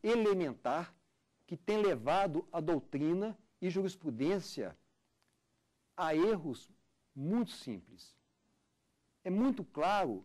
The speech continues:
se nós percebermos que, além de outras tipificações, nós temos o artigo sessenta, que diz que constitui crime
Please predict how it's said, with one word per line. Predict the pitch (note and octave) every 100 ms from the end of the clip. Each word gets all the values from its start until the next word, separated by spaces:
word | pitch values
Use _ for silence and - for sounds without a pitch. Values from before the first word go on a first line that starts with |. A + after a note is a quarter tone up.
| -
se | -
nós | F#3+ G#3+
percebermos | - A3+ A3 G#3 B2+ D4+ F#4+ D#3 A2+ -
que, | - G3 A3 - _ _ _ _ _ -
além | D#3+ G#3+
de | E3+ E3+
outras | G3 E3+
tipificações, | - C#3+ - B2+ A#2 G2+ E3+ F#3 E3+
nós | F#3+ -
temos | G#3+ G3+
o |
artigo | F#3+ A3+ G#3+
sessenta, | C#4+ - - A3+ - F#3+ _ _ _ _ _ _ _ _ _ _ _
que | G3+
diz | D#3 D3 A#2+ - - - _ _
que | -
constitui | - D#3 D3+ - - C#3+
crime | - A2 C3+ F#3 B3